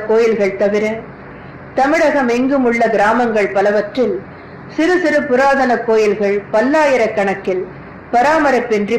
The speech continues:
பாழ்பட்டு கிடக்கின்றன. அவற்றின் பராமரிப்பு மற்றும் அன்றாட தேவைகளுக்கென உடனடியாக நடவடிக்கைகள் மேற்கொள்ளப்பட்டு, அவற்றுக்குள்ள நிதி பிரச்சனைகளுக்கு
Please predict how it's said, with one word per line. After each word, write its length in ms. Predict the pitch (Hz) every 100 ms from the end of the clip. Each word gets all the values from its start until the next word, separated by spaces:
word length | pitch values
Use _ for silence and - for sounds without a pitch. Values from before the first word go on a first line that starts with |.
| 226
பாழ்பட்டு 460 | 208 220 208 196 240
கிடக்கின்றன. 600 | 202 202 202 180 175 165 156 - - - - - - - -
அவற்றின் 500 | 220 262 285 285 254 220
பராமரிப்பு 680 | 226 254 269 254 240 240 240 247 247 -
மற்றும் 380 | 233 226 269 240 208
அன்றாட 360 | 233 294 294 269
தேவைகளுக்கென 800 | - 226 226 208 202 190 - 185 214 247 - - - - - -
உடனடியாக 800 | 247 302 311 262 240 220 214 240
நடவடிக்கைகள் 920 | 208 214 233 214 190 202 190 190 220 202
மேற்கொள்ளப்பட்டு, 840 | 202 208 190 180 175 175 160 185 196 - - - - - -
அவற்றுக்குள்ள 680 | 240 294 - 277 277 269 262
நிதி 240 | 233 294
பிரச்சனைகளுக்கு 880 | 262 233 226 220 202 196 190 175 247